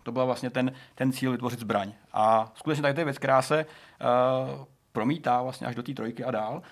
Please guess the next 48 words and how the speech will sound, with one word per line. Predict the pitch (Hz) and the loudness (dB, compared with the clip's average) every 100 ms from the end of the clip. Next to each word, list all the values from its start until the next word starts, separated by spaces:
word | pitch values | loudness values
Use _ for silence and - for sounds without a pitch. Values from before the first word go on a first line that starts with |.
| - - _ | -20 -20 _
ale, | 110 120 123 151 - _ - - | 2 4 4 2 -6 _ -20 -6
eh, | 120 120 95 | -2 0 -2
nedá | 104 123 123 | 2 4 4
se | 139 | 4
léčit. | 123 107 | 2 0
To | 113 | -4
je | |
na | 113 | -4
tom | 120 | -2
to | |
zajímavé, | 117 113 113 | -2 -2 0
že | 131 | 0
neexistuje | 120 120 127 139 | 0 -2 -4 -4
univerzální | 135 123 123 120 123 127 127 | 0 0 2 0 0 0 0
lék | 117 117 120 | -2 -4 -2
na, | 117 117 117 | -2 -2 -4
na | 113 | -4
Siphon | 117 110 127 | -4 -4 -4
Filter, | 120 104 120 127 - - _ | -4 -4 -4 -4 -10 -20 _
protože | 135 120 131 | -8 -4 -2
je | |
skutečně | 131 135 135 | -2 -2 -2
svázaný | 135 127 123 131 127 | 2 4 4 2 0
s | 127 | -2
nějakým | 113 - 131 | -4 -2 0
gen-, | 120 123 | 0 -2
eh, | 120 120 113 | -4 -6 -8
unikátním | 120 123 123 117 123 127 123 127 | -4 0 2 2 2 0 -2 -6
D | 113 113 | -6 -4
N | 117 | -2
A | 117 | -4
klíčem | 113 - 120 | -6 -6 -6
každého | 113 110 120 | -6 -4 -6
člověka. | - 101 98 - _ _ _ _ _ _ _ - | -6 -12 -14 -20 _ _ _ _ _ _ _ -4
A | |
zápletka | 110 113 143 180 | -2 -2 -2 -2
je | |
taková, | 123 135 143 | 0 2 2
že, | 151 147 - - - - | 2 -2 -8 -20 -16 -6
že | 127 | -4
vlastně, | 123 147 156 156 _ _ - | -2 -2 -2 -4 _ _ -8
eh, | 107 - - - | -6 -8 -12 -4
ty | 135 113 - | -2 -2 -6
D | 113 123 | -2 0
N | 160 | 0
A | 123 | -2
záznamy | 107 127 160 202 185 | -2 -2 -2 -4 -8
má | 131 127 127 127 | -4 -2 0 0